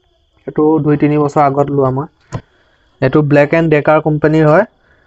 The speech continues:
আৰু এইটো আপোনাৰ build ষ্টিলৰ হয়। এইবিলাক blade আছে, তাৰপিছত সেইবিলাকে cup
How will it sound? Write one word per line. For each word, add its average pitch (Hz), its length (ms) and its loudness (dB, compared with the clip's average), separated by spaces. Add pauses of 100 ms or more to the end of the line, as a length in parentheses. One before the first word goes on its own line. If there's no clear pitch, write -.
(220)
আৰু 135 180 2 (100)
এইটো 139 220 0
আপোনাৰ 143 220 0 (120)
build 143 180 2 (140)
ষ্টিলৰ 143 360 0
হয়। 147 120 0 (520)
এইবিলাক 143 200 0 (100)
blade 143 280 2
আছে, 165 160 -2 (1160)
তাৰপিছত 135 360 -2 (240)
সেইবিলাকে 156 420 2 (520)
cup 139 180 2